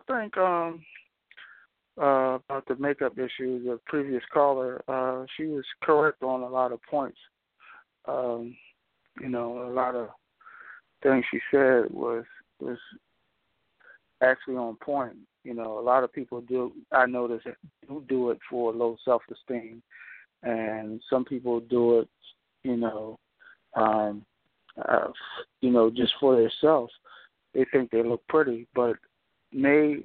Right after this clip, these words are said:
um, as far as me being attracted to a person with makeup on, um, uh,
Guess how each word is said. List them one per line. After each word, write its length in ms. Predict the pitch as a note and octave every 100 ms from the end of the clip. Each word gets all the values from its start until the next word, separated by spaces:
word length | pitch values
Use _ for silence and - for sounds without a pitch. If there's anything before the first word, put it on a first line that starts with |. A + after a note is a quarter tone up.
| -
um, 600 | C3+ B2+ B2+ B2 B2 B2
as 160 | - -
far 240 | C#3 C3
as 100 | B2
me 240 | C3 D#3 F3
being 320 | D3+ C#3 B2+
attracted 520 | A#2+ - B2+ A#2+ B2 -
to 200 | C3 A#2+ B2+ _
a 100 | - -
person 520 | C#3+ B2+ - C3 A#2+
with 160 | A#2+ A2 - - - - - -
makeup 400 | B2+ A#2+ A2+ B2+
on, 460 | B2 B2 B2 A#2 -
um, 500 | B2 B2 A#2+ A#2+ A#2+ - _ _ _ _ _ _ _ _ _ -
uh, 1080 | F#3+ F3+ F3+ F3+ F3 F3 E3+ E3+ E3 E3+